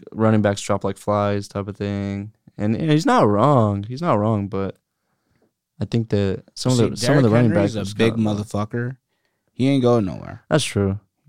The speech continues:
Speaker 1: Maybe for, like, two weeks, maybe he might get turf toe. That's it. But, like,
Speaker 2: Turf toe's a killer, man.
Speaker 1: <laughs> But
Speaker 2: You
Speaker 1: it's
Speaker 2: better watch
Speaker 1: like
Speaker 2: out trying out for that hard no team.
Speaker 1: <laughs>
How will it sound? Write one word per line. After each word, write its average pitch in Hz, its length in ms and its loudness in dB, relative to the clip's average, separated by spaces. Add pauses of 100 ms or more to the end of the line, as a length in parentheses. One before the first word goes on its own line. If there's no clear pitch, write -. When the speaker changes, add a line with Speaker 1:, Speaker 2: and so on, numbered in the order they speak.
(160)
Speaker 1:
Maybe 131 220 6
for, 123 140 4
like, 101 380 2
two 107 200 0
weeks, 95 300 -4
maybe 95 240 -2
he 98 80 -2
might 98 160 -4
get - 140 -10
turf - 220 -8
toe. - 280 -10 (160)
That's - 240 -8
it. - 160 -12 (140)
But, 76 100 -8
like, 80 220 -6
Speaker 2:
Turf - 200 -4
toe's 120 200 0
a 107 40 -8
killer, 117 320 -4
man. 117 400 -6
Speaker 1:
<laughs> 120 40 -10
But 123 120 2
Speaker 2:
You 123 60 2
Speaker 1:
it's 120 80 2
Speaker 2:
better 120 120 4
watch 120 120 6
Speaker 1:
like - 20 4
Speaker 2:
out 170 180 2
trying 135 200 2
out 127 100 2
for 120 100 -2
that 110 140 2
hard 110 200 2
no 143 140 2
team. 147 180 2
Speaker 1:
<laughs> - 120 -8